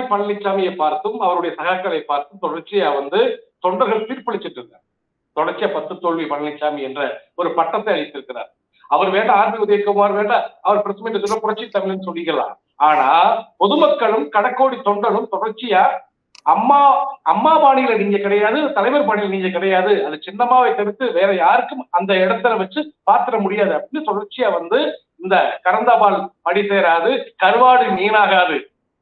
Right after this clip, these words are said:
அஹ், அந்த பழமொழி யார் சொல்லிட்டு இருக்கிறாங்க? இந்த குரூப்பை பார்த்து யார் சொல்றாங்க? அதிமுக கடக்கோடி தொண்டர்களும் பொதுமக்களும் சொல்லிட்டு இருக்காங்க. அது எங்களுக்கு பொருந்தாது, அது எடப்பாடி பழனிசாமியோட,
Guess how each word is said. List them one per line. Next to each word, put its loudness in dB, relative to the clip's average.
அஹ், 2
அந்த 4
பழமொழி 2
யார் 4
சொல்லிட்டு -2
இருக்கிறாங்க? 2
இந்த 0
குரூப்பை -2
பார்த்து -2
யார் 2
சொல்றாங்க? 4
அதிமுக 2
கடக்கோடி -2
தொண்டர்களும் -4
பொதுமக்களும் -4
சொல்லிட்டு -12
இருக்காங்க. -14
அது 2
எங்களுக்கு 2
பொருந்தாது, 0
அது 0
எடப்பாடி 4
பழனிசாமியோட, 0